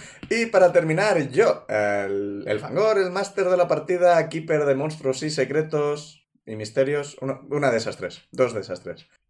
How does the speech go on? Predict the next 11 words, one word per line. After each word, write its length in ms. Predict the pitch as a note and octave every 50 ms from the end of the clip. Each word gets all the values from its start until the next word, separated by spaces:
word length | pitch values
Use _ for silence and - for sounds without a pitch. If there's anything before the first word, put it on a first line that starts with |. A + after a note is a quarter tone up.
| _ -
Y, 800 | D3+ D#3 D#3 D#3 D#3+ D#3+ E3 E3+ F3 F3 E3+ E3 D#3+ D3+ D3 C#3
bueno, 220 | A2 G#2 A2 D#3
vamos 340 | C#3+ A#2+ G#2+ G#2 G#2 G#2+ -
a 120 | B2+ A#2+ A2+
tirar 380 | A#2+ A2+ A#2+ B2+ C3+ D3+ C#3+
nuestros 480 | C#3+ C3+ B2+ C3 - C3 B2 - - - -
últimos, 580 | C4+ C#4 C4+ - A3 G#3 G3 F#3+ F#3 F3+ F3+ C3+
no, 220 | C3 A#2 G2+ G2
últimos 300 | F#2+ - A2 A2+ A2 G2+
no, 120 | F2+ F2
claro, 240 | F2 F#2 F2+ E2 -